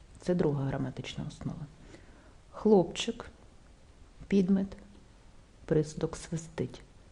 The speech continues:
Третя граматична основа. Соловейко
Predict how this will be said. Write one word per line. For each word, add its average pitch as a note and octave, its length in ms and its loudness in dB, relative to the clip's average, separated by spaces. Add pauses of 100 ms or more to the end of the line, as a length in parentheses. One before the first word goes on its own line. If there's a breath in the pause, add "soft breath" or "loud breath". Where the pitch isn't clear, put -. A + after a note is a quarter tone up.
(320)
Третя D#3 340 2
граматична C3+ 680 -6
основа. C#3 420 -8 (1120 loud breath)
Соловейко E3 840 2